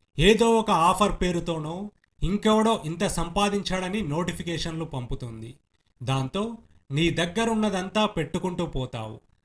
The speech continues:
మొత్తం పోతుంది. పోయిందాన్ని రాబట్టాలని ఇంట్లో ఉన్నది కూడా పెడతావు, అది కూడా పోతుంది. అప్పులు చేసి పెడతావు, అది కూడా పోతుంది.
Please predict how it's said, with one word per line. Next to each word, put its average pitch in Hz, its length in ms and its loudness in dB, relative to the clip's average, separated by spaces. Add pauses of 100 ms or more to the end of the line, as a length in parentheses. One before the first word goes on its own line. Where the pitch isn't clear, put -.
(120)
మొత్తం 143 460 -2
పోతుంది. 123 560 -8 (520)
పోయిందాన్ని 226 580 6
రాబట్టాలని 180 880 0 (480)
ఇంట్లో 208 340 2 (120)
ఉన్నది 180 320 0
కూడా 190 280 2
పెడతావు, 123 540 -6 (400)
అది 127 200 0
కూడా 175 280 2
పోతుంది. 120 560 -8 (540)
అప్పులు 214 320 6
చేసి 214 320 4
పెడతావు, 131 520 -4 (340)
అది 131 180 0
కూడా 170 320 2
పోతుంది. 120 580 -8